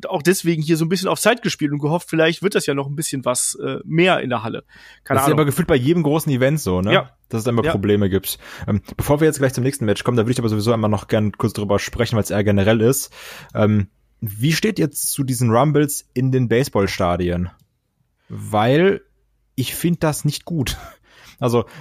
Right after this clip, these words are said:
Speaker 2: ähm, das ist so ein bisschen auch mit dieser fehlenden Stage und sowas. Also, ich mag's dann auch, dass dann bei einem Rumble auf die, auf die Stage, äh, geschnitten wird und du dann wirklich diesen großen Bildschirm da auch hast und da diese zwei Popelleisten und sowas.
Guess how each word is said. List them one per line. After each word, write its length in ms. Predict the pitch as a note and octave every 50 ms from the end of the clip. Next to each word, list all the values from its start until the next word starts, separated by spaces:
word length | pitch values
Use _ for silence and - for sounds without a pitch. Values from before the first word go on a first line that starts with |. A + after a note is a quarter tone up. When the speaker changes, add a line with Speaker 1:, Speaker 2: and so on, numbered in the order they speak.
| A2 G2
Speaker 2:
ähm, 140 | - A2+ A#2
das 160 | A2 A#2+ B2
ist 60 | D3 D3+
so 100 | D3+ C#3
ein 80 | C#3
bisschen 160 | C#3 - D#3+
auch 60 | D3 C#3+
mit 160 | C#3+ C3 B2+
dieser 320 | B2 B2+ A#2 A#2+ A#2 A2
fehlenden 420 | - - D#3+ D#3 D3+ D3 C3 A2+ -
Stage 420 | - - - D3 E3+ G3 F#3+ -
und 120 | D3+ D3+
sowas. 360 | C#3+ D#3 D3 D3+ D3+ D3+ D3 C3+
Also, 240 | A#2 A#2+ B2 A#2+ - - - - _ -
ich 180 | B2 - C3
mag's 260 | B2+ B2+ C#3 E3 -
dann 140 | - D#3+ C#3
auch, 260 | G#2 C3 C#3+ C#3+ B2
dass 220 | - - C3 B2 -
dann 180 | C3+ B2+ B2
bei 60 | A#2 A#2+
einem 180 | A#2+ A#2+ A#2+
Rumble 240 | B2+ C3 C#3+ C#3 C3+
auf 220 | G#2+ A#2 B2+ -
die, 340 | - - - B2 A#2+ A#2 A#2 - - - -
auf 140 | - - -
die 80 | B2
Stage, 500 | A#2 - - C#3 C3+ D3+ D#3+ - - - C#3+
äh, 100 | C#3 C3
geschnitten 500 | C#3 C3+ - - D3+ D3 - D3 C3+ B2
wird 340 | C#3 D3 D3 D3 C#3+ C#3+ B2+
und 100 | A#2 G#2
du 100 | A#2+ A#2
dann 180 | A#2+ A#2+ A#2+
wirklich 200 | A#2+ C3 C3 A#2+
diesen 320 | - A#2+ A2 A#2 A#2 A2 G#2 - _
großen 320 | - - C#3 C3 - B2 A2+
Bildschirm 280 | D3+ D#3+ - D#3+ D3+
da 120 | C#3 C#3+ C3
auch 180 | C3+ C3+ -
hast 280 | D3 D3 D#3 - - - - - - - _ -
und 80 | A#2+
da 160 | A#2+ A#2+ B2 B2
diese 200 | B2 A#2 B2 A#2+
zwei 220 | - - A#2 A2+
Popelleisten 800 | - - - C#3 D3+ - F3+ E3+ D#3+ D3+ D#3 E3 E3 - - D#3+
und 140 | D3+ D3 C#3
sowas. 500 | - D#3 D3 D#3 D#3+ E3+ - - -